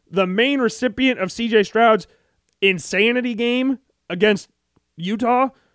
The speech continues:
was, <laughs> was this man. Three hundred forty-seven yards on fifteen catches, three touchdowns. Three hundred forty-seven yards, <laughs> fifteen catches. That is ridic-, obviously new N C A A record,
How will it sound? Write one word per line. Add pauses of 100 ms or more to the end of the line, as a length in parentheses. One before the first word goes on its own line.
(120)
was, (240)
<laughs>
was
this
man. (300)
Three
hundred
forty-seven
yards
on
fifteen
catches,
three
touchdowns. (760)
Three
hundred
forty-seven
yards, (300)
<laughs>
fifteen
catches. (1400)
That
is
ridic-, (140)
obviously
new
N
C
A
A
record,